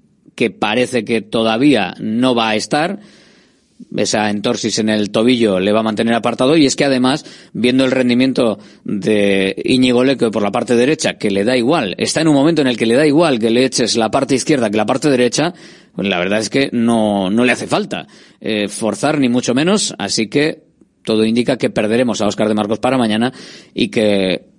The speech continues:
el once inicial se va a aparecer, si no va a ser, eh, exactamente igual a lo que vimos el fin de semana frente al Atlético de Madrid. La presencia de Mikel Vesga, que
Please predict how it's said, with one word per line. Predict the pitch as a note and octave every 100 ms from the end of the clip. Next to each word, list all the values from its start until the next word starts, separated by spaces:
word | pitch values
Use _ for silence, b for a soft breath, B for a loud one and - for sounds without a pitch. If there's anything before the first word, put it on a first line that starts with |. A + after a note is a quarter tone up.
| _
el | G2+ G2+
once | B2 B2 - B2
inicial | A#2 A2 A#2+ B2+
se | C3 - G#2+
va | A2 A#2 A2+
a |
aparecer, | G#2+ A2+ A2 C#3 B2+ G2
si | - G2
no | G#2 G#2+
va | G#2 G#2
a |
ser, | G#2 B2 A2 G2+ F#2+ F#2+
eh, | F#2+ F#2+ F#2 - - - -
exactamente | G2 - G#2 - A2 G#2+ A2+ G#2+
igual | G#2+ B2 B2+ G#2 G2+ - _ _ _ _ _
a | A#2 A#2+
lo | A#2+ A2+
que | A2+ A2 G#2+
vimos | A2+ G#2 A2+ A2+ A#2 - B B B B B B B -
el | A2+ G2+ G2
fin | B2 A#2
de |
semana | G#2 G#2 A2
frente | G2+ A2 G#2+
al | G#2
Atlético | G2 G#2 G2+ G2
de | G2+
Madrid. | G#2+ D3 A2 - - _ - - G2+
La | A2+
presencia | G#2 G2+ G#2+ G#2+
de | G#2 G#2+
Mikel | G#2+ A2+ G#2+ G#2+
Vesga, | C3+ B2 G2 F2
que | G2 F#2